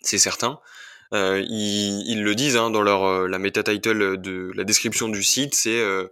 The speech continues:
vertu officielle, euh, les smartphones de luxe. Euh, bon, ça c'est, ça, c'est cette découverte-là.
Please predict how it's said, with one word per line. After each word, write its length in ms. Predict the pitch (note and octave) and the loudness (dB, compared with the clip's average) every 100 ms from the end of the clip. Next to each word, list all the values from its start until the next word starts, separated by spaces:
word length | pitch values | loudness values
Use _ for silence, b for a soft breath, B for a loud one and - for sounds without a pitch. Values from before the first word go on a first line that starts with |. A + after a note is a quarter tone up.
| b b b _ | b b b _
vertu 460 | A2 A2+ - - A#2 | -2 0 0 -2 -2
officielle, 640 | G#2+ A2 G2 - A#2+ C3 | 0 0 2 4 4 4
euh, 460 | G#2+ G2+ G2+ G2+ G#2 G2+ - | 4 2 2 0 -4 -8 -14
les 200 | A2 G#2+ | -12 -6
smartphones 540 | - - A2 - A2+ G#2+ | -6 -4 -4 -4 -4 -2
de 80 | G2+ | -2
luxe. 420 | A2 D3+ - - _ B B B B B B B B _ _ _ | -2 -2 -2 -4 _ B B B B B B B B _ _ _
Euh, 120 | G#2+ - - - - - - _ | -6 -6 -8 -14 -18 -20 -20 _
bon, 200 | A#2+ A#2 - | -6 -4 2
ça 220 | - C#3 | 6 6
c'est, 260 | - A#2+ | 6 4
ça, 100 | G#2 | 2
c'est 260 | - - - | 2 2 2
cette 180 | C3+ A2+ | 2 0
découverte-là. 760 | A#2 B2 A#2+ - C3+ D3+ E3+ | -2 2 2 4 4 4 2